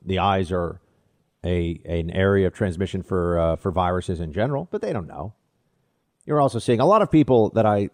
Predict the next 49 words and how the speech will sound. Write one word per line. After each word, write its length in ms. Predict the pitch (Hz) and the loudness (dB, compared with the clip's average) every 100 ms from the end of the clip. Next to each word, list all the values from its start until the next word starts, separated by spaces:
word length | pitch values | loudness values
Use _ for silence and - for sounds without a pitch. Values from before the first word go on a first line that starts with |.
| - | -2
that 140 | 107 | 0
I 60 | 107 | 2
know 180 | 104 | 2
who 120 | 90 101 | 4 4
have, 280 | 98 - _ _ _ _ _ _ _ _ | 2 -2 _ _ _ _ _ _ _ _
who 140 | 104 | 0
are 100 | 98 | 0
sound 380 | - 127 113 104 | 0 0 0 -2
thinkers 340 | - 110 113 | -4 -2 0
on 120 | 113 113 | 0 0
this 160 | 110 | 0
issue 240 | 117 120 110 | 0 0 0
understand 520 | 107 98 117 104 92 - _ _ _ - | 0 -2 0 0 -2 -10 _ _ _ 0
there 100 | 123 | 2
are 40 | |
great 260 | 107 160 160 | 4 2 4
doctors, 460 | 151 147 160 156 | 0 2 0 0
there 120 | - | 2
are 60 | 107 | 0
crap 380 | - 135 113 - | 2 2 2 0
doctors. 520 | 87 82 - - - _ - | -4 -4 -12 -16 -20 _ 0
There 100 | 123 | 2
are 40 | |
things 220 | - 147 | 4 0
that 100 | 143 | 2
doctors 580 | 139 131 - 131 107 - _ | 2 0 2 -2 -2 -8 _
know 340 | 127 123 120 147 | 0 4 6 6
about 340 | 120 123 120 | 4 4 4
health 300 | 117 127 151 | 4 4 4
and 120 | 120 | 0
can 120 | 113 | 0
really 160 | 117 117 | 2 4
help 220 | 113 117 | 4 2
you 80 | 147 | 2
with. 160 | 170 175 | 2 0
And 420 | _ _ _ 131 | _ _ _ 2
there 60 | |
are 40 | 143 | 2
things 320 | 151 143 139 | 4 2 2
that 100 | 139 | 4
are, 240 | 127 107 - _ | 4 2 -2 _
you 80 | 120 | 0
know, 200 | 107 98 | 0 0
way 280 | 107 135 165 | 2 6 6
beyond 460 | 147 151 147 143 135 | 6 6 6 2 4
their 140 | 131 | 4
ability. 640 | 113 127 107 85 - - 175 | 6 6 6 2 0 0 2
<laughs> 40 | |
Any, 280 | 156 202 | 2 2